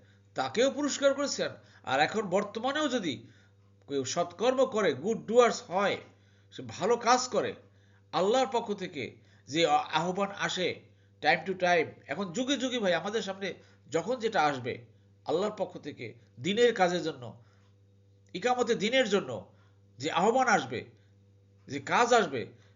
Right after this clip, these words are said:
সেটা যদি আমরা এভাবে করতে পারি, করে আমরা সৎকর্মশীলের মধ্যে অন্তর্ভুক্ত হতে পারি, তাহলেই কিন্তু আল্লাহ আমাদের পুরস্কার দিবেন। কেন আল্লাহ পুরস্কার করেই থাকেন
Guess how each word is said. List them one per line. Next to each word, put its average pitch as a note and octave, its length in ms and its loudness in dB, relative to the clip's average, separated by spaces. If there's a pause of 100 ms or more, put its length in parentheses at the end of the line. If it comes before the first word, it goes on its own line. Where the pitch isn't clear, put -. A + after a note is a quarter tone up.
(180)
সেটা F#3+ 260 0
যদি A#3+ 160 4
আমরা E3 200 4
এভাবে D3 240 -2
করতে C4 360 0
পারি, C#3 260 0 (440)
করে G#3 220 4
আমরা F#3 160 2
সৎকর্মশীলের G#3 840 -2
মধ্যে F3+ 200 -6
অন্তর্ভুক্ত F#3 360 -6
হতে A3+ 180 -4
পারি, C#3+ 260 -2 (340)
তাহলেই D3 260 0
কিন্তু G3 200 -2
আল্লাহ B2+ 180 2
আমাদের A2+ 220 -4 (120)
পুরস্কার A#2+ 360 -4
দিবেন। F#2 240 -12 (500)
কেন D#3+ 120 2
আল্লাহ F3+ 220 2
পুরস্কার A#3+ 400 0
করেই G3 400 6
থাকেন G#2 300 -6